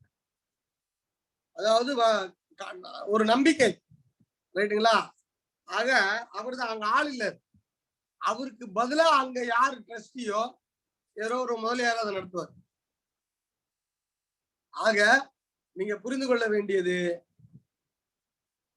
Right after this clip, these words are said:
கிரா-, இனாம் கிராமங்களை, இனாம் கிராமங்களை மு-, முகமதியர்கள் ஜா-, ஜாகீர்களாக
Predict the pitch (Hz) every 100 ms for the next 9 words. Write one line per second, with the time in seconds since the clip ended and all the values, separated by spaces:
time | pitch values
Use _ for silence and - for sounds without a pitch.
0 | _ 170 196 226 - 208 240 285 285 240
1 | 240 226 220 208 190 190 202 214 - _
2 | _ _ _ 175 220 254 269 254 214 214
3 | 208 190 175 185 196 208 _ _ _ _
4 | _ _ _ _ 170 202 202 220 269 269
5 | 247 220 196 214 226 - _ _ _ _
6 | _ _ 160 185 180 165 185 226 262 269
7 | 220 214 190 175